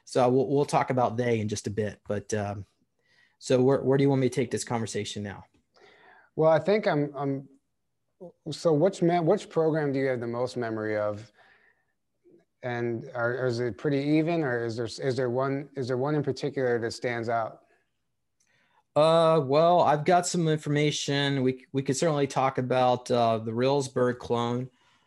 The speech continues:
Speaker 1: Um, so, uh, yeah, and then, uh, how about we just start with that? So, uh, yeah, so the timeline is not necessarily linear because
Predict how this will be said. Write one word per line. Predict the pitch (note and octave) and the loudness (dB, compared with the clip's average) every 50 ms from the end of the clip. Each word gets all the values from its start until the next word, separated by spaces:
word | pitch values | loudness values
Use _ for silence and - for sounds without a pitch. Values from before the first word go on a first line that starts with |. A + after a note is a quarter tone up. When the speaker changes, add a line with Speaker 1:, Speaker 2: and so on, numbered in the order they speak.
| _ _ _ - | _ _ _ -6
Speaker 1:
Um, | A#2+ B2 B2 B2 B2 B2 A#2+ A#2+ A#2+ | -4 -2 -2 0 0 0 -2 -2 -4
so, | A#2 - - - B2 A#2+ A#2+ A#2+ A#2+ A#2 A#2 A#2+ | -6 -6 -4 -2 0 2 2 2 2 2 2 0
uh, | A2+ A2+ A#2 A#2 A2+ A2+ A#2 A2+ A2 - - - - - _ _ _ _ _ _ _ - | 0 0 -2 0 0 0 0 0 -2 -8 -16 -20 -20 -20 _ _ _ _ _ _ _ -6
yeah, | B2 A#2+ B2 B2 A#2+ A#2 A#2 A2+ - | -4 -2 0 0 0 0 0 -2 -4
and | - A#2+ B2+ C3+ | -4 -4 -2 0
then, | C3+ C3 C3 C3 B2+ - - _ _ _ _ _ _ _ _ _ _ _ _ _ _ - | 0 0 0 0 -2 -6 -10 _ _ _ _ _ _ _ _ _ _ _ _ _ _ -2
uh, | B2+ C3+ - - - - | -2 -2 -2 -4 -6 -2
how | F3+ | 0
about | F#3 F#3 | 2 4
we | F3+ F3+ | 4 4
just | D#3+ D3 D#3 - | 4 2 0 2
start | - D3+ C#3+ A#2+ | 2 4 4 4
with | A#2+ - | 2 4
that? | - B2+ A#2 G#2+ F#2 - | 4 2 2 2 -2 -4
So, | - - - C3 B2+ C3 C3 B2 B2 A#2+ | -2 0 2 4 4 4 4 4 4 4
uh, | A#2 A#2 A#2 A2+ A#2 A#2 - - - - _ _ _ _ _ _ - | 4 4 4 4 2 0 -4 -12 -16 -20 _ _ _ _ _ _ -6
yeah, | - B2 B2+ A#2 A2+ | -2 -2 0 0 -2
so | A#2 - - D#3 D3 C#3+ | -2 -2 2 4 4 4
the | C3+ D3+ | 4 2
timeline | D3 - - E3+ F3 G#3 A3 G#3 G#3 G3 F#3 F3+ F3+ E3+ E3+ E3+ E3+ E3 D#3+ - - - - _ _ - | 0 2 2 2 4 4 4 4 4 6 6 4 4 4 4 4 2 0 -2 -8 -20 -20 -20 _ _ -6
is | - B2 C3 | -2 0 2
not | D3+ D#3 D3+ C#3 | 4 4 4 4
necessarily | C#3+ C#3+ C#3 - - D3+ C#3+ C#3+ C#3 | 4 2 0 2 2 4 4 4 4
linear | C3 C3 B2+ C3 B2 B2 A#2+ A#2+ A#2+ A#2 - _ _ _ _ _ _ | 4 2 2 2 0 0 0 0 -2 -4 -8 _ _ _ _ _ _
because | - A2+ A2+ - C#3+ C3+ C3 C3 C3 B2+ B2+ B2+ B2+ A#2+ - - - - - | -8 -8 -4 0 2 4 4 4 6 4 4 4 4 2 0 -2 -4 -6 -8